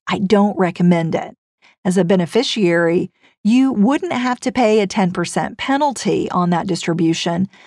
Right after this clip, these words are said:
but you would have to pay a big tax bill all at once. Now, this doesn't apply if you inherit a Roth I R A. A better plan is to establish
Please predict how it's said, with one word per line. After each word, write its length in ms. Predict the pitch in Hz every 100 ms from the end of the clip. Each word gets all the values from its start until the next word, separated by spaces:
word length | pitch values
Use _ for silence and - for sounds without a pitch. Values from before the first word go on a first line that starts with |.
| _ -
but 320 | 180 262 311 370
you 220 | 196 247
would 260 | 196 233 277
have 160 | 269 247
to 80 |
pay 360 | - 226 214 220
a 220 | 233 240
big 460 | 214 202 254 247 220
tax 360 | 247 240 269 -
bill 320 | 180 170 - -
all 420 | 214 240 240 226
at 120 | 180
once. 500 | 185 165 214 - - - - -
Now, 320 | 277 277 254
this 300 | 214 208 277
doesn't 300 | - 240 214
apply 320 | 190 - 185 170
if 160 | -
you 120 | 190
inherit 400 | 175 170 175 170 -
a 80 | 190
Roth 420 | 190 208 196 190
I 200 | 175 170
R 200 | - -
A. 300 | 196 - - _ _ - - - - -
A 80 | 254
better 460 | 220 254 339 359
plan 540 | - - 180 170 170 180
is 240 | 220 240 -
to 140 | 269
establish 680 | 262 - 185 175 180 170